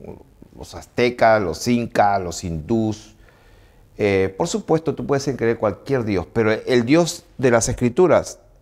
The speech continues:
a ese Dios te voy a demostrar que tú que te llamas cristiano no le crees. Entonces, sabiendo eso, entonces toma tu decisión. ¿Qué vas a hacer con tu vida?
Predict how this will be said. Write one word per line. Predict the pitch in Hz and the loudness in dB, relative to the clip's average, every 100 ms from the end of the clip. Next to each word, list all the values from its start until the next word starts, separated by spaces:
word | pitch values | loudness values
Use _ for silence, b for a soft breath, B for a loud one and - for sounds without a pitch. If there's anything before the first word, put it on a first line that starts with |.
| _ _ | _ _
a | 110 113 | 2 6
ese | 160 175 185 | 4 4 2
Dios | 190 208 220 - - | 4 4 2 -4 -4
te | 123 | 0
voy | 120 135 | 4 4
a | |
demostrar | 143 127 - 151 123 | 2 -2 0 0 0
que | 117 | -2
tú | - 156 | -2 0
que | 143 | 0
te | 117 120 | 2 4
llamas | 135 139 | 4 2
cristiano | - 139 151 135 120 b b b b | -4 0 0 0 -4 b b b b
no | - 131 | -2 2
le | 123 | 2
crees. | 135 123 104 101 | 2 2 2 0
Entonces, | 92 107 135 160 151 b b b b | -4 -2 -2 -2 -4 b b b b
sabiendo | - 143 131 160 185 196 214 | -2 2 4 4 4 6 6
eso, | 233 - 156 143 | 6 6 2 2
entonces | 135 135 151 147 156 143 - | 0 2 2 2 0 0 0
toma | 151 156 151 | 2 2 2
tu | |
decisión. | 135 117 107 - 123 85 - - | 0 0 -4 -2 -2 -2 -6 -2
¿Qué | |
vas | 135 135 | 0 0
a | |
hacer | 127 135 | -4 -2
con | 131 117 | -2 -2
tu | 107 | 0
vida? | 104 82 | 2 0